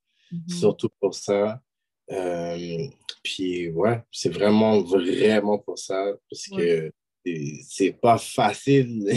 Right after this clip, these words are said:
Speaker 2: <laughs>
Speaker 1: Oui, ça, je sais. <laughs> Pas toujours évident.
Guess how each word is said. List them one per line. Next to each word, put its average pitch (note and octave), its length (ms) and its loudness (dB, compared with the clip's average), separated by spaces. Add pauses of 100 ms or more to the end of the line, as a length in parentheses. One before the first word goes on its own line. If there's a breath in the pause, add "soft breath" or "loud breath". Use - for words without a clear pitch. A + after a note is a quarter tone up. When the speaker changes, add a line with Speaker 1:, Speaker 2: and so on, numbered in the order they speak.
(240)
Speaker 2:
<laughs> - 840 2
Speaker 1:
Oui, A#3 140 -2
ça, A#3 220 0
je C4+ 200 -2
sais. E4+ 200 0
<laughs> - 640 -8 (400 loud breath)
Pas A3+ 140 -4
toujours G#3+ 340 -8
évident. F#3+ 540 -6